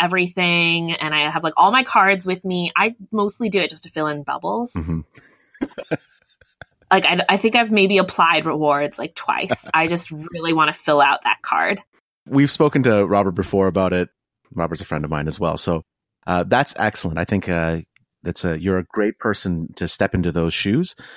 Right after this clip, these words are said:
Speaker 2: um, 'cause honestly, it's, you might have the, a title of associate community manager, but it, you're both associ-, you're both community managers, so that's, that's personally fine.
Speaker 1: Yeah, I'm excited for season eight. If no one else calls it, I might be like, "Can I, can I work on D M quests?"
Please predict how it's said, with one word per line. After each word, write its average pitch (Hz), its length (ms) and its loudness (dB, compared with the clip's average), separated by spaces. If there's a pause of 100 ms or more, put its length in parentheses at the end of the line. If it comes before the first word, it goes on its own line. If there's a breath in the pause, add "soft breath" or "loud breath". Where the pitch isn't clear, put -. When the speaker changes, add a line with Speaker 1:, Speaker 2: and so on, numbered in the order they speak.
(200 loud breath)
Speaker 2:
um, 78 160 -6
'cause - 280 -4 (120)
honestly, 87 420 0
it's, - 320 -8 (260)
you 85 160 -4
might 82 200 0
have 80 140 -4
the, 78 120 -6 (240)
a 80 80 -4
title 78 240 -4
of 78 80 -6
associate 76 480 -6 (460)
community 85 180 -2
manager, 73 200 -2
but - 200 0
it, 107 160 -4
you're 113 140 2
both 87 180 0
associ-, 78 380 -4
you're 92 160 0
both - 280 -4 (160)
community 76 240 -4
managers, 50 340 -10
so - 120 -4
that's, - 160 -6
that's - 220 -20
personally - 340 -10
fine. - 240 -6 (420)
Speaker 1:
Yeah, 254 140 0
I'm 247 320 6
excited 294 460 2
for 320 100 2
season 269 480 0
eight. 196 440 2 (380)
If 175 120 -8
no 214 200 6
one 214 120 6
else 202 220 4
calls 196 420 4
it, 170 40 4
I 151 280 4
might 165 160 0
be 170 100 0
like, 165 140 0
"Can 247 120 0
I, 233 180 0 (120)
can 240 140 -4
I 220 80 2
work 226 220 2
on 233 120 2
D 202 140 -4
M 185 100 -4
quests?" 123 480 -2